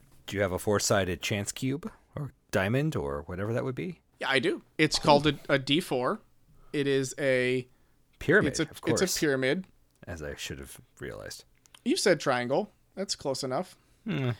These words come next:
Speaker 1: I said
Speaker 2: Um,
Speaker 1: diamond, too. I mean
Speaker 2: So,
Speaker 1: Idiot.
Speaker 2: let's, let's start,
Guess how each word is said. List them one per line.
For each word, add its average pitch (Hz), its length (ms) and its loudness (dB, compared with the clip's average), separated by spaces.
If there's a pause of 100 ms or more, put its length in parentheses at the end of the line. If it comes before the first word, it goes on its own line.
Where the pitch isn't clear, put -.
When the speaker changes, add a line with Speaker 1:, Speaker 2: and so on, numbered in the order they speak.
(480)
Speaker 1:
I 123 60 -8
said 170 140 0
Speaker 2:
Um, 147 240 2
Speaker 1:
diamond, 73 340 -6
too. - 280 -2 (960)
I 85 40 -12
mean 82 120 -8 (140)
Speaker 2:
So, - 1200 4 (840)
Speaker 1:
Idiot. 65 320 -6 (800)
Speaker 2:
let's, 170 440 0
let's 170 220 4
start, 160 340 4